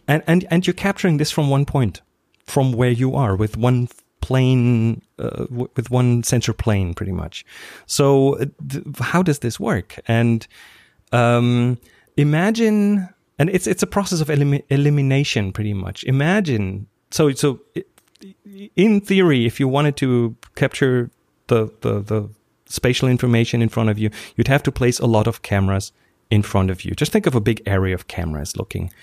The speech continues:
looking in all directions. Now, um, if you, if you look through your camera, the one that you have in your hand,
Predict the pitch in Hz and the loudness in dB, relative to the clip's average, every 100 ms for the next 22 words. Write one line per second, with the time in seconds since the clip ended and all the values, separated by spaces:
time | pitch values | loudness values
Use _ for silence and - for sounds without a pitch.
0 | - - _ _ - 110 - 110 101 98 | -20 -20 _ _ -2 0 2 2 2 0
1 | 90 98 90 - - - 101 _ - - | -2 -4 -8 -8 -12 -12 -12 _ -14 0
2 | 120 123 107 85 _ _ _ _ _ _ | 2 4 2 -2 _ _ _ _ _ _
3 | _ _ - _ - 110 104 107 110 110 | _ _ -20 _ 0 2 2 2 2 2
4 | 123 _ _ - 147 151 139 135 131 123 | 0 _ _ -2 -2 -2 -4 0 2 2
5 | 120 117 117 113 - - _ _ - _ | 2 2 2 -2 -10 -20 _ _ -20 _
6 | _ _ 135 - 131 156 - - 151 123 | _ _ -4 0 0 0 -2 0 2 4
7 | 143 147 - 117 92 92 98 123 127 113 | 4 2 0 -2 -2 -2 0 2 2 2
8 | 110 156 151 131 131 123 120 131 113 90 | 0 0 2 2 2 2 0 0 0 -2
9 | 90 | -4